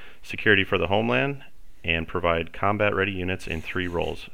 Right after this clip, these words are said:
federal, state, and community. A special thank you to those serving for our country here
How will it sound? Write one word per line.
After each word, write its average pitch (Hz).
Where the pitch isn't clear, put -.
federal, 98
state, -
and 82
community. 78
A -
special 95
thank 90
you 92
to 85
those 104
serving 87
for 113
our 127
country 95
here 87